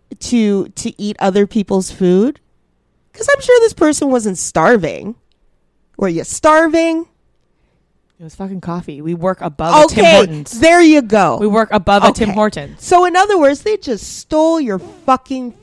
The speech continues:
Speaker 1: food.
Speaker 2: Yeah.
Speaker 1: There is a place in hell for people like that. There's, it's special. It's probably hot. I'm just saying. But I, I go back to this, this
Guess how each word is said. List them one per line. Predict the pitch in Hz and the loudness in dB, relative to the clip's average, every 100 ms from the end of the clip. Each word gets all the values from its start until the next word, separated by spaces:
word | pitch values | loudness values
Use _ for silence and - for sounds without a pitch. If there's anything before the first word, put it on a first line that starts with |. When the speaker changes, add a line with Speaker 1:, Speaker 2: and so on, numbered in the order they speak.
| _ | _
Speaker 1:
food. | 226 190 156 107 - | 2 4 2 -2 -4
Speaker 2:
Yeah. | 247 185 - _ - | -4 -4 -8 _ -6
Speaker 1:
There | 453 587 | 0 2
is | 523 | 2
a | 285 | 0
place | - - 262 262 262 - | -4 -8 -4 -4 -6 -8
in | 214 | -8
hell | 160 - - 196 185 151 | -10 -16 -8 -4 -2 -4
for | 151 175 | -6 -6
people | 160 180 160 156 151 | -6 -8 -8 -8 -8
like | 139 131 _ | -10 -12 _
that. | 104 71 - - | -14 -12 -14 -6
There's, | 370 392 - _ | -4 -4 -10 _
it's | 294 - | -12 -10
special. | - - 247 214 - 151 82 - - - _ _ | -12 -6 -4 -4 -4 -10 -10 -16 -20 -20 _ _
It's | 208 - | -12 -10
probably | - 508 370 240 247 | -6 -4 -4 -6 -10
hot. | 226 294 330 - - _ _ _ _ _ - - _ _ | -10 -10 -12 -18 -20 _ _ _ _ _ -20 -20 _ _
I'm | 277 302 | -4 -2
just | 262 240 - | -2 -2 -2
saying. | 190 175 - - _ - _ _ - | -8 -10 -14 -20 _ -20 _ _ -8
But | 381 - _ _ - | -8 -8 _ _ -4
I, | 311 330 - - | -2 -2 -8 -4
I | 277 285 | -2 -2
go | 262 320 | 0 0
back | 349 262 269 | 0 -2 -4
to | - 269 | -6 -4
this, | 240 220 - - _ _ | -2 -2 -6 -18 _ _
this | 208 220 214 - | -6 -4 -4 -8